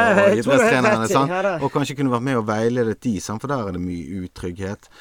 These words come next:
Speaker 1: eh, og kanskje vært en del i, allerede inne i barnehagen, sant? Jeg snakket
Speaker 2: Jo da,
Speaker 1: med
Speaker 2: jeg tror jo
Speaker 1: ja.
Speaker 2: tidlig innsats, og så
Speaker 1: Mm.
Speaker 2: tror jeg på den enkelte.
Speaker 1: Mm.
Speaker 2: Eh, jeg tror jo at du og jeg og alle kan gjøre en forskjell, og meg og deg er kanskje
Speaker 1: Mm.
Speaker 2: dårlige eksempler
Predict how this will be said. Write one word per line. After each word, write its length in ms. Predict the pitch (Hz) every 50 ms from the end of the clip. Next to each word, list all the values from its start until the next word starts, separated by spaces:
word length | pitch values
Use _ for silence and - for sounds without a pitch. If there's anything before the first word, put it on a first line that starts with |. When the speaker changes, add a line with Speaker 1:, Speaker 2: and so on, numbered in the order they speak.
| - - - -
Speaker 1:
eh, 240 | - 113 110 107 104 104
og 80 | 107 101
kanskje 300 | - 117 113 - - 113
vært 220 | 110 104 - -
en 80 | 104 101
del 240 | 107 104 101 101 98
i, 340 | 98 101 98 92 - - -
allerede 420 | 67 98 107 107 110 107 104 101 107
inne 120 | 104 107
i 60 | 107 98
barnehagen, 720 | 104 98 98 107 110 110 107 104 95 90 80 - 65 -
sant? 280 | - - 104 104 - -
Jeg 420 | 104 95 101 98 95 95 90 92
snakket 260 | - - 101 101 - -
Speaker 2:
Jo 80 | 180
da, 60 | 180
Speaker 1:
med 80 | 151 160
Speaker 2:
jeg 80 | 175 208
tror 160 | 214 262 262
jo 60 | 214
Speaker 1:
ja. 40 | 220 208
Speaker 2:
tidlig 320 | 240 220 170 160 147 143
innsats, 520 | 151 170 180 - - - 190 139 131 - -
og 60 | 170
så 60 | 269
Speaker 1:
Mm. 80 | 254 226
Speaker 2:
tror 100 | - - 302
jeg 80 | 190
på 80 | - 190
den 240 | 190 202 208 214 196
enkelte. 500 | - - 156 143 123 - 143 151 190 240 269 _ - _ - - - _
Speaker 1:
Mm. 100 | - 131
Speaker 2:
Eh, 460 | 127 147 147 143 135 135 160 160 165
jeg 100 | 196 190
tror 160 | - 202 208 196
jo 60 | 170
at 100 | 151 131
du 420 | 151 165 165 160 151 143 139 143
og 80 | 151 143
jeg 440 | 143 143 143 143 139 139 135 127 131
og 140 | 123 117 135
alle 180 | 143 147 156
kan 140 | 143 - 135
gjøre 340 | 131 127 127 131 143 151 160
en 80 | 156 131
forskjell, 480 | - 139 139 - - 160 160 165 165 151
og 200 | 143 135 131 127
meg 180 | 135 139 131
og 60 | 131 127
deg 140 | 131 131 117
er 40 | 131
kanskje 180 | 127 123 120 120
Speaker 1:
Mm. 20 |
Speaker 2:
dårlige 260 | 127 127 127 135 131
eksempler 380 | 120 - 131 131 123 - -